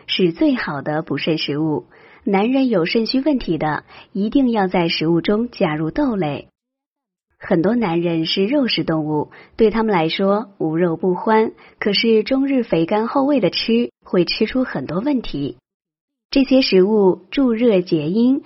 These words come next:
会影响气血的运行，对于脏腑功能不利。肾为主水之脏，宜润而不宜燥，如果燥热的食物吃多了，会使肾功能受损。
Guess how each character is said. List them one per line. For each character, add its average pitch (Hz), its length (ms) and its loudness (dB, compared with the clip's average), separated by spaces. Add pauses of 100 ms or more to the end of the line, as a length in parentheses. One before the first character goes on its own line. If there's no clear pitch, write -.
(120)
会 196 200 0
影 175 240 0
响 143 280 -4
气 220 240 -2
血 190 140 -2
的 175 100 0
运 247 240 0
行， 143 400 -8 (260)
对 233 160 4
于 196 140 0
脏 247 240 -2
腑 156 120 -4
功 247 240 -2
能 165 200 -2
不 156 140 -4
利。 165 340 0 (340)
肾 269 300 0
为 196 320 2
主 208 240 2
水 143 260 -2
之 180 160 -2
脏， 165 340 -4 (260)
宜 190 160 0
润 233 380 2
而 160 160 -2
不 202 140 -4
宜 156 180 -4
燥， 226 360 -6 (300)
如 262 180 0
果 208 160 4
燥 262 240 -4
热 240 100 0
的 202 140 0
食 175 180 -2
物 165 140 2
吃 175 160 -4
多 190 200 2
了， 170 280 -4 (180)
会 277 220 0
使 160 160 -6
肾 269 200 2
功 247 200 0
能 170 160 0
受 175 180 0
损。 143 380 -6